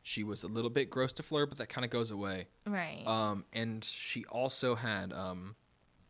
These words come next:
Speaker 1: she didn't have much when she was first introduced, but she was also, like, a year below Harry. And like we said,
Speaker 2: Right.
Speaker 1: The first book was not really focusing on characters. It was focusing on characterization.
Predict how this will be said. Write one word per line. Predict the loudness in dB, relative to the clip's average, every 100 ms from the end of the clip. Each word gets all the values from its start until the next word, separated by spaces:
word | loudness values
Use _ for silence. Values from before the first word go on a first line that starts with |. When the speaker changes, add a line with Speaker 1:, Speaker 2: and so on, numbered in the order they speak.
| -6
Speaker 1:
she | -2
didn't | 0 2
have | 0 -2
much | -4 2 2 2 0 -2
when | 0
she | 0
was | -2 0
first | 0 0
introduced, | -2 -2 0 0
but | -2 -2
she | -2
was | 4
also, | 4 4 2
like, | 0 -2 -10 -20 -20 -20 -4
a | 2
year | 2 4 8 8
below | 6 4 6 6 4
Harry. | 0 -2 0
And | 0
like | 2
we | 2
said, | 4 4 4
Speaker 2:
Right. | -2 -14 -20 _ _ _
Speaker 1:
The | -4
first | -2 -2 -2
book | -4
was | 0
not | 0 2
really | 2
focusing | 4 2 2 0 2
on | 2
characters. | 2 2 2 -2 -2
It | -2
was | -2
focusing | -2 -4 -4 -4 -4
on | -6 -6
characterization. | -4 -4 -4 -6 -2 2 4 2 0